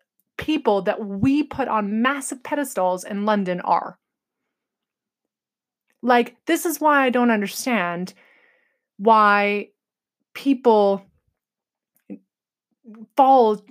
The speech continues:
into this. Well, of course I understand. That's such a lie, Christy. But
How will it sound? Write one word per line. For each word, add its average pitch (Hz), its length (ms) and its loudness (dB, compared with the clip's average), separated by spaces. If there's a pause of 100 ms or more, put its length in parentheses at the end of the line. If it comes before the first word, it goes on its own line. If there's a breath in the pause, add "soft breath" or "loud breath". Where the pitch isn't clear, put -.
(120)
into 240 340 2
this. 208 360 -2
Well, 190 120 -12
of 180 140 -16
course - 300 -14
I 165 60 -16
understand. - 540 -14
That's - 160 -14
such 180 140 -12
a 175 80 -8
lie, 170 260 -6
Christy. - 380 -8
But 202 260 0